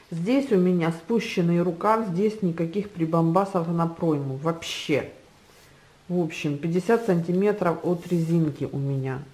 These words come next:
То есть среди-, с резинкой пятьдесят семь сантиметров.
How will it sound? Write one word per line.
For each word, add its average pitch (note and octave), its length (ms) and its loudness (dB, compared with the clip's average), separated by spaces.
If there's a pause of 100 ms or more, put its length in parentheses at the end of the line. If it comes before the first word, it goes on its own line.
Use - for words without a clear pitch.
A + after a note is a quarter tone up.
(320)
То E3 60 -6
есть - 120 -10
среди-, F3+ 480 0
с - 180 -10
резинкой F3+ 420 2
пятьдесят E3 760 0
семь G3+ 260 4
сантиметров. D#3+ 800 -2